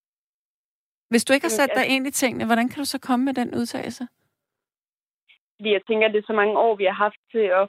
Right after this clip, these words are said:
Speaker 2: forurene og skabe dårligere vilkår, så jeg tror ikke bare, vi kan rette op på det på
Speaker 1: Men skal vi så
Speaker 2: på
Speaker 1: bare
Speaker 2: år.
Speaker 1: være, skal vi så bare være ligeglade og fortsætte?
Speaker 2: Øh, så jeg tror i hvert fald, det er det, der vil gavne os mest,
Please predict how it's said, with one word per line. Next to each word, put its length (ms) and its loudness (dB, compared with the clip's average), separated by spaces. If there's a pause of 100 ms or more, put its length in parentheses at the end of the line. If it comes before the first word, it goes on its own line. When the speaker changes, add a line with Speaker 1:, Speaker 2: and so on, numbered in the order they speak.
Speaker 2:
forurene 840 0
og 220 0 (160)
skabe 320 -2
dårligere 400 0
vilkår, 520 -4
så 160 -8
jeg 240 0
tror 180 -2
ikke 180 0
bare, 200 2
vi 100 -8 (100)
kan 220 0
rette 140 2
op 220 -2
på 80 -8
det 120 -8 (100)
på 220 -2 (300)
Speaker 1:
Men 140 -2
skal 220 -2
vi 60 0
så 160 -4
Speaker 2:
på 60 -2
Speaker 1:
bare 160 4
Speaker 2:
år. 40 6
Speaker 1:
være, 180 2
skal 200 -6
vi 60 -4
så 160 -8
bare 180 2
være 120 4
ligeglade 480 0
og 60 -6
fortsætte? 500 -2 (2250)
Speaker 2:
Øh, 640 2
så 200 -20
jeg 160 2
tror 140 0
i 40 4
hvert 160 4
fald, 100 -12
det 60 0
er 40 -8
det, 120 -2
der 60 2
vil 140 2
gavne 280 2
os 160 -6
mest, 340 -6